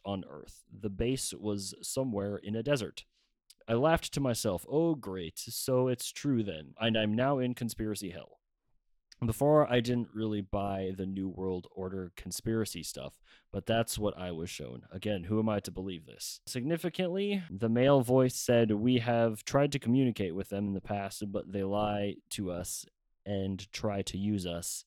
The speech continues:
You kill what you do not understand. You humans are still so unevolved." At this point, I tried to argue, "Some of us are trying to evolve,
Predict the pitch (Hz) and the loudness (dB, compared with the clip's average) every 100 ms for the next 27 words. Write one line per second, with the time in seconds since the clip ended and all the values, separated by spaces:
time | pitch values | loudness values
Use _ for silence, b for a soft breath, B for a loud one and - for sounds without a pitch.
0 | _ _ _ _ _ _ _ - 98 95 | _ _ _ _ _ _ _ -10 -4 -2
1 | 90 90 - - - 110 110 107 65 98 | -2 -4 -10 -8 0 2 2 0 -4 -4
2 | 98 - - 92 92 90 92 98 104 104 | -6 -6 -12 -8 -6 -6 -6 -4 -2 -4
3 | - 101 98 92 - 98 90 80 82 90 | -6 -8 -8 -8 -6 -6 -6 -8 -10 -8
4 | 90 107 98 92 90 - - 92 90 - | -2 -2 0 -2 -6 -10 -10 -8 -6 -2
5 | 104 92 - 95 87 98 92 90 85 78 | 0 0 0 -2 -2 -4 -4 -4 -4 -6
6 | - - B B 101 110 156 - 143 117 | -10 -20 B B -4 2 2 2 2 2
7 | 110 120 107 85 101 95 95 - 135 113 | 0 0 0 0 -2 -2 -4 0 2 2
8 | 110 104 95 117 110 95 87 87 87 92 | 0 -2 0 0 0 -4 -6 -6 -4 -6